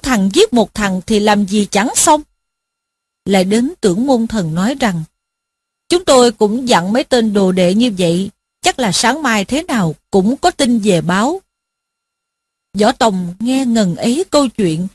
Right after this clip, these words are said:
thì lửa giận trong lòng dần dật bốc lên cao mấy nghìn trượng, như xung đột tới trời. Liền tay phải cầm đao,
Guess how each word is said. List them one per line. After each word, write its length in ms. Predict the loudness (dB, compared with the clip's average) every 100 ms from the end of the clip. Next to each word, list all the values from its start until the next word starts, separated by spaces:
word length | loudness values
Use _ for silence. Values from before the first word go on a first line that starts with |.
| _
thì 160 | 0 4
lửa 220 | 6 4 4
giận 300 | 2 2 -2
trong 220 | -4 -2
lòng 320 | -4 -2 -2
dần 300 | 2 2 2 2
dật 180 | -2 -2 _
bốc 200 | 0 0
lên 260 | 2 0 -2
cao 300 | -2 -2 0
mấy 280 | 0 0 -2 0
nghìn 260 | 0 0 -2
trượng, 320 | 0 0 -2 -6 _ _
như 320 | -2 2 2 2
xung 380 | 0 0 -2
đột 280 | 0 0 0
tới 160 | -2 -2 0
trời. 320 | 2 2 -2 _ _ _ _
Liền 280 | 2 2 2
tay 160 | 0 0
phải 320 | 0 -2 -2 0
cầm 360 | 2 2 -2
đao, 300 | -2 -2 -2